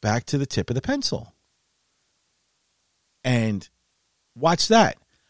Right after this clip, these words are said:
I think you'll notice with the same amount of pressure on your hand and all that, that that thing is moving a lot. Try to hold it still on the target.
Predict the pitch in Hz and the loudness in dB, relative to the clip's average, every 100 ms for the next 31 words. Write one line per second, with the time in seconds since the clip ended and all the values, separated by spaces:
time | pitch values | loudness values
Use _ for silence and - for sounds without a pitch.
0 | _ _ 120 - 214 285 226 143 101 156 | _ _ -4 0 0 2 4 4 2 -2
1 | - - _ - - 87 - 113 131 202 | -4 -12 _ -16 -6 -2 0 0 0 0
2 | 180 156 170 156 - _ _ _ _ _ | 2 2 0 -6 -18 _ _ _ _ _
3 | _ _ - 117 107 98 - - _ _ | _ _ -6 0 0 -2 -8 -20 _ _
4 | _ - - 120 - 151 151 147 127 120 | _ -14 -4 -2 0 0 0 0 -2 -2
5 | 131 135 127 101 95 - _ _ _ - | -2 -2 -2 -2 -6 -8 _ _ _ -18
6 | 110 180 247 269 180 147 160 139 123 185 | 0 6 6 4 0 0 0 0 2 4
7 | 269 320 339 294 - - _ _ 294 320 | 6 8 8 6 2 -8 _ _ 2 4
8 | 320 320 349 302 - 349 359 262 156 139 | 6 6 4 0 0 0 0 0 0 -2
9 | 95 - | -4 -6